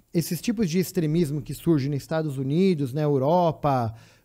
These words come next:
é, com Hitler, com tudo, espelha algumas pessoas até hoje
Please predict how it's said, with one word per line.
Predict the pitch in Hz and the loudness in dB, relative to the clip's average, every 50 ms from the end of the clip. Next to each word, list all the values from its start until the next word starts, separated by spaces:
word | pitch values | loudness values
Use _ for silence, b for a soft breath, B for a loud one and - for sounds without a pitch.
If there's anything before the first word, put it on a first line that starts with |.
| B - | B -4
é, | 151 151 143 143 143 | 0 0 0 0 -2
com | - - 156 135 | -4 -4 -4 -2
Hitler, | 113 131 156 185 196 185 165 - - 156 151 151 147 | 0 0 2 2 2 0 -2 -4 -6 -4 -4 -4 -4
com | - 151 131 | -4 -8 -8
tudo, | 113 127 190 233 262 233 156 127 113 B B B B B B - | -6 -4 -4 -2 -2 -2 -2 -4 -6 B B B B B B -4
espelha | 196 196 - - - - - 214 208 214 226 226 240 247 240 240 240 220 - - | -4 -2 -2 -4 -6 0 4 4 6 6 4 2 0 0 0 0 0 -2 -4 -4
algumas | - 190 190 185 180 208 214 214 202 - | 0 0 0 2 0 -2 -2 -4 -4 -2
pessoas | - 214 185 - - 226 226 190 202 | -2 -2 -2 0 0 -2 -2 0 -2
até | 214 - - 240 247 | -6 -2 0 2 2
hoje | 226 208 202 208 233 247 233 190 185 156 | 4 4 6 6 4 4 2 0 -4 -6